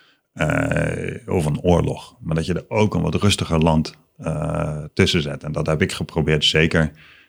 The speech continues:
in de laatste tien jaar, eh, geprobeerd te doen. Dat ik dus niet, zeg maar, van, van Jemen naar Afghanistan, eh, naar Somalië ga. Hè, want dan heb je drie,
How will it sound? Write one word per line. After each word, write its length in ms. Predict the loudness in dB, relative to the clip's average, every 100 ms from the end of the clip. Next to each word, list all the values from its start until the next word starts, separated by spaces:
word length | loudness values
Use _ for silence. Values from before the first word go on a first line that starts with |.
| _ _
in 140 | -4
de 120 | -2
laatste 360 | -2 -2 -2 -2
tien 220 | 0 2
jaar, 380 | 2 0 -2 -6 _
eh, 360 | -14 -8 -8 -8
geprobeerd 440 | -8 -6 -4 -2
te 80 | -4
doen. 200 | 0 0
Dat 140 | 0
ik 80 | -4
dus 120 | -4
niet, 260 | 2 4 4
zeg 140 | 2
maar, 200 | 0 0
van, 240 | 0 -4 -4 _ _
van 200 | -8 -2
Jemen 420 | 2 4 4 2
naar 120 | -2
Afghanistan, 880 | -6 -10 -2 0 2 0 0 0 -2 -8 _ _ _ _
eh, 840 | -10 -4 -2 0 0 0 -2 -4 -8
naar 560 | -4 -2 -2 -4 -8 -8
Somalië 600 | -2 0 2 4 4 2
ga. 300 | 0 -2 -4 _ _ _
Hè, 100 | 0 2
want 100 | 2
dan 80 | 0
heb 140 | -2
je 160 | -4 -2
drie, 500 | 2 6 6 6